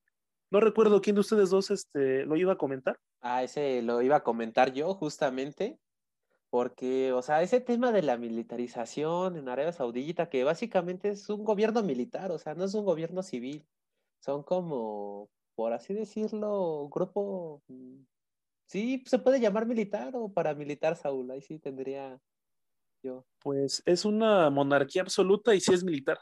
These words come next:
Speaker 1: son los wahabis. Bueno, la dinastía saudí, ¿no? Pero pues
Speaker 2: Ujú.
Speaker 1: tienes razón, estás en lo cierto.
Speaker 2: Sí, justamente, y en Occidente, pues, básicamente se luchó para eliminar eso, o sea,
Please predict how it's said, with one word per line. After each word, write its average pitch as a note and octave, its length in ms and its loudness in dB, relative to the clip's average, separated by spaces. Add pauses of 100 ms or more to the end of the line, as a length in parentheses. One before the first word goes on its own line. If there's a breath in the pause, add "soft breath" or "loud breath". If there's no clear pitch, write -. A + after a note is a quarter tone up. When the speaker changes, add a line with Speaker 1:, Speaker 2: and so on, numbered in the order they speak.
(320)
Speaker 1:
son E3 180 -4
los E3 120 0
wahabis. D3+ 640 0 (800)
Bueno, D#3+ 200 -2
la C#3+ 80 4
dinastía C#3+ 360 0
saudí, D#3 300 4
¿no? D3+ 240 -10
Pero C3+ 180 -4
pues C3 120 -8
Speaker 2:
Ujú. C#3 60 -4
Speaker 1:
tienes F#3 180 4
razón, C#3+ 360 0 (260)
estás D#3+ 300 -6
en D#3 140 -2
lo C3+ 100 0
cierto. D3+ 460 0 (720)
Speaker 2:
Sí, F3 300 -12
justamente, G3 640 -4
y D#3+ 180 -2
en D3 100 0
Occidente, D#3+ 580 2
pues, C3+ 340 2
básicamente D3+ 840 2
se B2+ 180 -4
luchó B2+ 480 0
para D3+ 160 4
eliminar B2+ 420 2
eso, A#3+ 300 0
o C#3+ 60 0
sea, C#3+ 360 0